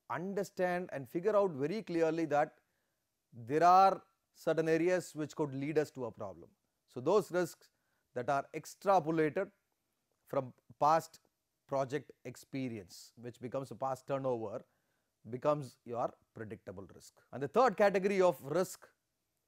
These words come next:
is called an unpredictable risk, where risk that can and do occur but are extremely difficult to identify in advance. So there are areas where we cannot predict in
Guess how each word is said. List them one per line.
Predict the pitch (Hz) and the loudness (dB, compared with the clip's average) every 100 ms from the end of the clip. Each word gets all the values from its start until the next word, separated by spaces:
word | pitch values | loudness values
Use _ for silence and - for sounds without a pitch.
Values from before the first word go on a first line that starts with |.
| - | -12
is | 127 | -8
called | - 147 156 151 | 2 2 2 -2
an | 135 131 | -12 -10
unpredictable | 135 196 160 156 151 127 139 123 | -8 -8 -4 -2 -2 -4 -4 -4
risk, | 110 147 - - _ _ _ _ _ | -4 -8 -8 -18 _ _ _ _ _
where | - 117 131 202 - _ _ _ _ _ _ _ 127 | -12 -4 -2 -2 -4 _ _ _ _ _ _ _ 0
risk | 196 220 - - _ 131 | 2 2 -6 -20 _ -8
that | 127 160 131 - - | 2 2 0 -12 -6
can | 139 143 151 - | -4 -4 -8 -12
and | - 120 123 120 | -16 -14 -12 -4
do | 214 | -2
occur | 208 143 - 139 110 117 - _ _ _ _ | -2 -4 -2 -2 -2 -6 -10 _ _ _ _
but | 120 127 | -8 -2
are | 131 - - | -2 -2 -10
extremely | 135 - - 151 175 180 170 165 | -14 -16 -14 -8 -6 -4 -4 -4
difficult | 139 143 135 135 | -6 -8 -8 -6
to | 131 | -4
identify | 120 117 110 - 107 | -6 -6 -10 -10 -10
in | 98 | -10
advance. | 92 87 87 - - _ _ _ _ _ _ _ | -14 -18 -20 -20 -20 _ _ _ _ _ _ _
So | _ 160 | _ -2
there | 160 208 | 2 6
are | 214 208 - | 6 6 2
areas | 180 196 202 214 185 | 4 4 6 2 2
where | 160 185 196 - - | 2 2 2 -2 -10
we | 135 135 147 - | -10 -8 -8 -6
cannot | 151 139 180 190 | -8 -2 0 0
predict | - 156 156 160 | -4 -4 -2 -4
in | 147 | -6